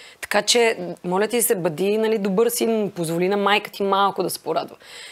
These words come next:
И сега той с такова удоволствие ме надвива всичко. А, смея да твърдя, че благодарение на, на фината материя, на която и към която ми отвори очите майка ми,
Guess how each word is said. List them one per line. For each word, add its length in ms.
И 80
сега 280
той 180
с 120
такова 300
удоволствие 560
ме 100
надвива 560
всичко. 320
А, 580
смея 460
да 100
твърдя, 520
че 540
благодарение 1000
на, 340
на 920
фината 420
материя, 480
на 120
която 800
и 40
към 240
която 600
ми 160
отвори 300
очите 300
майка 380
ми, 260